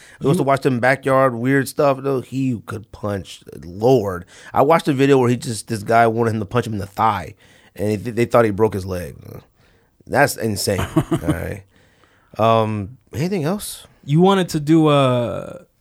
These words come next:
Speaker 2: you wanted people to, or you wanted to tell people what to watch, like, on T V or something like that, recommendations
Speaker 1: Oh,
Speaker 2: last
Speaker 1: no.
Speaker 2: week.
Speaker 1: I didn't even think of anything like that this week, though.
Speaker 2: Oh, I didn't know.
Speaker 1: Uh,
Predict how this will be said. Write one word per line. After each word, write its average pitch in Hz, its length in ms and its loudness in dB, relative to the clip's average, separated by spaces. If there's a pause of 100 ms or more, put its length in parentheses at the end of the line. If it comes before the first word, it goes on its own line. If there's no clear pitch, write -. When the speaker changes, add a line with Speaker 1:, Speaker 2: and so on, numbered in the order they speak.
(180)
Speaker 2:
you 143 140 2
wanted 151 200 4
people 131 260 -2
to, 127 60 -2
or 143 100 4
you 165 120 4
wanted 151 240 2
to - 40 -14
tell 160 140 2
people 156 300 0
what 143 140 2
to - 80 -6
watch, 139 320 0
like, 131 120 -2
on 123 140 -4
T 143 160 -2
V 147 160 2
or 131 40 0
something 123 180 -4
like 120 100 -2
that, 120 100 -2
recommendations 135 500 0
Speaker 1:
Oh, 254 40 2
Speaker 2:
last 302 320 0
Speaker 1:
no. 262 360 0
Speaker 2:
week. - 100 -4
Speaker 1:
I 135 100 -2
didn't 147 120 -2
even 123 120 -4
think 143 140 -6
of 127 80 -2
anything 104 220 -4
like 98 140 -4
that 113 140 -10
this 92 160 -8
week, 95 220 -6
though. - 80 -4
Speaker 2:
Oh, 196 40 2
I 208 120 0
didn't 208 140 0
know. 208 100 0
Speaker 1:
Uh, 135 260 -2